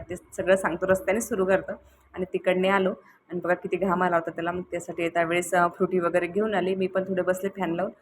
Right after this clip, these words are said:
पाणी वगैरे घेतलं आणि, अम, असा होता मग आजचा दिवस. तर व्हिडिओ आवडला असेल तर व्हिडिओला लाईक करा, शेअर करा, कमेंट करा आणि चॅनलला सबस्क्राईब करायला विसरू नका. पुन्हा, पुन्हा आणि आता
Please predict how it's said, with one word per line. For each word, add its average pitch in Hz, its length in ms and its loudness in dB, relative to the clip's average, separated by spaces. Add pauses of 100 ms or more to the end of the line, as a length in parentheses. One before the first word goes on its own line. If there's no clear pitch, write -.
(240)
पाणी 180 220 4
वगैरे 175 340 2
घेतलं 190 380 0 (380)
आणि, 170 460 -6
अम, 165 180 0 (680)
असा 196 200 0
होता 190 240 2
मग 180 160 -2
आजचा 185 240 -2
दिवस. 202 440 2
तर - 240 -8 (320)
व्हिडिओ 180 300 6
आवडला 175 480 4
असेल 175 260 0
तर 185 60 4
व्हिडिओला 180 360 2
लाईक 185 220 2 (120)
करा, 196 220 2 (320)
शेअर 202 300 2
करा, 190 300 2
कमेंट 196 400 0
करा 185 220 2
आणि 185 300 -2 (100)
चॅनलला 175 340 2
सबस्क्राईब 185 440 -4
करायला 180 280 -2
विसरू 185 340 -4
नका. 208 300 -2 (460)
पुन्हा, 190 440 4 (640)
पुन्हा 190 420 -2
आणि 196 220 2
आता 185 320 2